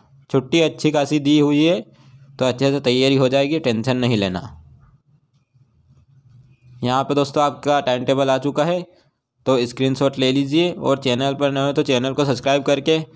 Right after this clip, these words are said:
बेल आइकन प्रेस कर दीजिए और अपने सारे दोस्तों को जल्दी से जल्दी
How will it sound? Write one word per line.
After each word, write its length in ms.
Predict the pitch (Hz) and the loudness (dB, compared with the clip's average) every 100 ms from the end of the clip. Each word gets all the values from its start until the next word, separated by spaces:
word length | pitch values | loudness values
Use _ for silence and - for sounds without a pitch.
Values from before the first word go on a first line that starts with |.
| - - - | -20 -20 -2
बेल 180 | 127 139 | 0 2
आइकन 240 | 139 147 | 0 -2
प्रेस 320 | 139 139 139 | 0 0 0
कर 180 | - 143 | -2 -2
दीजिए 260 | 139 147 151 | 2 2 4
और 140 | 151 | 4
अपने 240 | 156 - 143 | 2 0 -4
सारे 340 | 139 127 151 | 0 0 0
दोस्तों 320 | 143 139 151 | -2 -2 0
को 260 | 147 151 151 - - - - | 2 0 -2 -14 -20 -20 -6
जल्दी 280 | 127 139 160 | 0 2 2
से 140 | 180 | 4
जल्दी 560 | 175 165 165 185 190 - | 4 4 2 2 0 -6